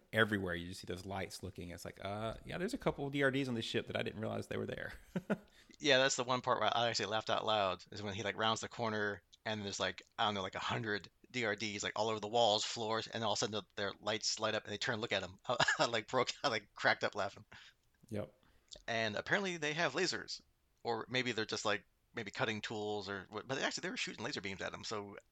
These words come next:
Speaker 2: I don't know if Moya, I guess she, she couldn't have i-, incre-, you know, f-, increased that functionality, but, so it must be some kind of repair tools that just happen to look like lasers. But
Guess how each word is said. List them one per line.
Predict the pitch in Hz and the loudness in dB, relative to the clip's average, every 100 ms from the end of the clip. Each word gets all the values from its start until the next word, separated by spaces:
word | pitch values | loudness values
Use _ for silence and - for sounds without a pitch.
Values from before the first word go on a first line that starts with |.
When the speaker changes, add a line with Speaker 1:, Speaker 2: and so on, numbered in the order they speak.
| - | -2
Speaker 2:
I | 117 139 | 6 6
don't | 123 | 6
know | |
if | 107 | 2
Moya, | 107 113 110 101 95 _ - | 0 0 2 0 -4 _ -6
I | |
guess | 127 127 | -4 -2
she, | - 156 - | -2 -2 -2
she | - | -2
couldn't | 156 101 | -2 -2
have | - - | -4 -12
i-, | - - - - | -16 -16 -18 -16
incre-, | 98 - | -8 -8
you | 104 | -6
know, | 92 | -8
f-, | - - - - - - - - - | -10 -16 -16 -20 -20 -18 -18 -18 -12
increased | 110 110 123 - | -4 0 2 2
that | 101 | 0
functionality, | - 101 110 95 98 | 0 -2 0 -2 -2
but, | - - _ - - | -6 -12 _ -12 -6
so | 131 | -2
it | |
must | 131 | 0
be | 113 | 0
some | 110 110 | -4 -2
kind | 104 | -4
of | |
repair | 92 123 110 | -2 2 2
tools | 104 110 92 92 95 | 2 -4 -4 -8 -10
that | 101 | -8
just | - - - | -10 -10 -8
happen | 98 - 90 | -6 -6 -8
to | - 90 87 _ _ - | -8 -10 -12 _ _ -16
look | 110 | -10
like | 87 - | -8 -6
lasers. | 107 90 67 - | -6 -6 -10 -10
But | 90 | -12